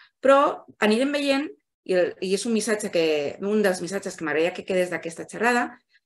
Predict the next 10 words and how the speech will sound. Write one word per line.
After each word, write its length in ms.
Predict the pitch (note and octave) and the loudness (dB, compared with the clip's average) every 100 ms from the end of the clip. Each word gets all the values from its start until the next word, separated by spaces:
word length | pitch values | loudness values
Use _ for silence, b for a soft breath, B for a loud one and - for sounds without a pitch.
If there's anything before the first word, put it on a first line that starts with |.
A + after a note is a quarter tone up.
| _ | _
la 200 | G3 G3 F#3 | 0 2 4
gran 240 | A#3 C4 | 2 0
complexitat 1000 | C#4+ C4+ A#3+ A3 G#3+ G#3 F#3 F#3 G#3+ B3 - | -4 -8 -2 -2 -2 -6 -2 0 0 -4 -8
i 80 | G#3 | -4
diversitat 640 | G3 F3 E3 - F3 F3+ F3+ | 0 0 0 -4 -4 -2 0
de 100 | G3 | 0
relacions 680 | E3+ D#3+ - F3+ F#3+ - - b b | 0 -4 -4 -4 -4 -6 -14 b b
que 100 | - | -2
hi 80 | F#3 | 2
ha 140 | E3 | 4